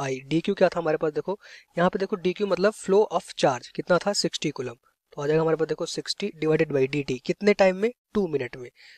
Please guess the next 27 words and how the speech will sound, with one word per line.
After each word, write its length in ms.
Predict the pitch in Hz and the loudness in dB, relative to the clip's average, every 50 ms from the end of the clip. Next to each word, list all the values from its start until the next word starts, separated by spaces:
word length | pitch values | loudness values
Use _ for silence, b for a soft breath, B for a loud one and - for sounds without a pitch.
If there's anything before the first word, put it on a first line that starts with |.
| B B _ - | B B _ -2
तो 60 | 175 | -2
यहाँ 80 | 170 160 | -2 0
पे 100 | - 170 | 2 2
आ 20 | |
जाएगा 160 | 170 170 170 | 4 4 4
हमारे 120 | 165 165 160 | 4 2 0
पास 160 | 170 160 - - | -2 -2 -2 0
टाइम 160 | 165 156 151 | 0 0 0
की 120 | 156 - 156 | 0 -2 -2
वैल्यू 180 | 147 165 196 - - - | -2 -2 -4 -8 -8 -8
टू 140 | 143 131 | -8 -8
मिनट 200 | 131 123 120 120 _ - | -8 -10 -12 -12 _ -16
में। 80 | - 127 _ b b b b b - 165 | -20 -20 _ b b b b b -2 -2
But 180 | 156 - - | -2 0 2
ये 80 | 180 180 | 0 0
मिनट 300 | 170 170 175 196 190 202 | 0 2 2 2 2 2
है 60 | 190 | 0
गिवन 260 | 180 185 180 185 185 | 0 0 0 0 0
है, 60 | 190 | 0
तो 120 | - - 170 | -2 -4 -8
इसको 180 | - - - | -8 -4 -2
आप 60 | 170 - | -2 -2
सिक्सटी 340 | - - 160 - - 190 | -2 -6 -6 -4 -4 -4
में 120 | 180 180 - | -4 -4 -4
कन्वर्ट, 300 | 175 170 170 170 - - | -4 -2 -2 -2 -2 -2
ओ 120 | 156 151 | -4 -2
सॉरी 260 | - - 147 135 127 | -2 -2 -4 -6 -6